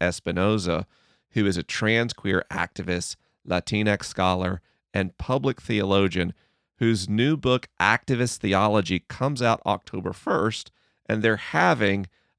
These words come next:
a launch party September twenty-ninth in Nashville. I know I've got a lot of Nashville friends listening, and that's why I wanted to get you aware that this event was happening the same week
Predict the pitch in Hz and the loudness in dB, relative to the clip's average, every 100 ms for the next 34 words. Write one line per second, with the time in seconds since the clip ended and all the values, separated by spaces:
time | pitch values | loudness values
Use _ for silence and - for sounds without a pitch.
0 | - 104 104 107 165 233 - - 85 67 | 2 4 4 2 2 0 -4 -4 -2 -2
1 | 67 - - - - 113 107 - 98 92 | -6 -12 -8 -8 -4 -2 -2 -2 -2 0
2 | 92 90 - 101 98 110 151 170 - - | 0 -2 -2 -4 -2 -2 -2 -4 -6 -6
3 | - 80 - 87 82 90 92 87 90 101 | -4 -6 -4 -4 0 0 0 0 0 0
4 | - 104 - 107 104 98 151 - 101 110 | -2 -4 0 0 0 -2 -4 -2 -4 -4
5 | - _ _ _ - 98 120 143 - 135 | -8 _ _ _ -8 0 2 2 0 2
6 | 131 117 117 113 - 85 - 143 147 - | 4 2 2 -2 -4 -8 -4 -2 -2 -2
7 | 117 107 113 113 107 90 92 - 104 98 | -2 0 0 4 4 2 -2 0 0 0
8 | - 87 104 87 107 113 - 104 113 165 | -4 0 0 0 0 0 0 0 2 0
9 | - 165 180 175 170 185 165 | 2 2 2 0 0 0 -2